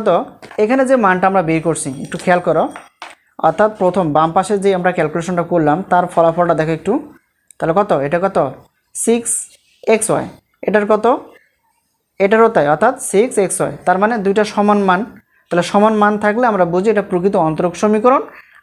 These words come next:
আর যদি সমান না থাকতো তাহলে বুঝতাম অপ্রকৃত অন্তরক সমীকরণ, সেটা অন্য একটা নিয়মের মধ্যে করতে হতো। তো যাই হোক আশা করি বিষয়টি ক্লিয়ার, যেহেতু এটা প্র-, প্রকৃত অন্তরক সমীকরণ, সেই সমীকরণটাকে আমরা লিখবো। অতএব এখানে দেখো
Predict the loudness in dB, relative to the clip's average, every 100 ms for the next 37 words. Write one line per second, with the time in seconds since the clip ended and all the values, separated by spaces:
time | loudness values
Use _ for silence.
0 | -2 0 0 -2 -2 0 2 2 0 -2
1 | -4 -4 -2 0 -2 -4 -6 0 0 2
2 | 0 0 0 0 0 -4 -4 -2 0 4
3 | 2 2 -6 -20 _ -6 -2 2 2 2
4 | 2 2 0 0 0 0 -2 0 -2 0
5 | -4 -4 -4 2 4 2 0 -12 -16 -4
6 | -2 0 -2 -2 -2 -2 -2 0 0 0
7 | -2 -2 0 -2 -2 -4 -4 -2 0 2
8 | 2 2 0 0 0 2 2 2 -2 -16
9 | _ -2 2 2 2 -2 0 0 0 0
10 | 0 2 2 0 0 0 2 2 2 -4
11 | -20 _ _ _ _ _ _ _ _ _
12 | -8 -2 2 2 2